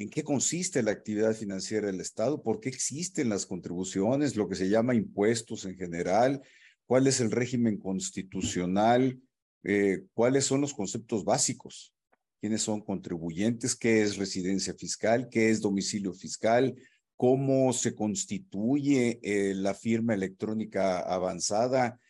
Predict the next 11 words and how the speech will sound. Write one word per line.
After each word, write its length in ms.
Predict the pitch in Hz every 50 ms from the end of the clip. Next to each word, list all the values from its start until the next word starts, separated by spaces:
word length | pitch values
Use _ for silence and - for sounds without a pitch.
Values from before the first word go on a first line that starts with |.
| _ _ -
el, 400 | - 98 98 92 87 87 - -
el 200 | - 98 98 98
buzón 440 | 95 95 95 92 - - 131 139 123
tributario, 920 | - 135 120 98 98 98 - 101 95 98 104 123 135 131 127 117 107 92 98 101 -
algo 420 | 104 104 113 120 113 117 117 113
tan, 440 | 117 - 107 101 98 98 101 95 - -
eh, 440 | - 104 101 98 98 95 95 87 - 95
eh, 520 | 98 98 92 90 85 80 76 69 64 69 - -
básico, 920 | - 104 110 127 127 - - - 143 127 - - _ - 113 113 110 110 - -
tan 260 | - 98 95 90 90 -
poderoso 1120 | - 113 113 110 98 101 98 92 101 110 131 156 156 - - 131 123 107 95 85 - -